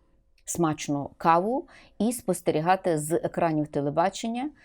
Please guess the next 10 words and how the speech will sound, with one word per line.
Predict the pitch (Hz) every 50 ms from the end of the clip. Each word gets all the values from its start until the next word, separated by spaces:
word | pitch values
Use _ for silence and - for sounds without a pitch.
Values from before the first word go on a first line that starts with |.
| - - _ -
як | - 143 147 170 190 190 - -
убивають | - 165 151 160 151 135 143 143 147 151 151 - -
українців, | 175 165 - 160 147 139 131 131 131 131 - - 226 262 - - - - -
або | 156 185 208 208 208 185
як | 139 151 165 170 165 -
їхня | 143 147 165 151 - - 139 143
зброя | 143 151 139 156 156 180 196 208 190 165
влучно | 147 139 147 165 180 - - - 170 170
чи | - - - 143
невлучно | 139 139 131 131 127 131 135 135 - - 139 123 110 -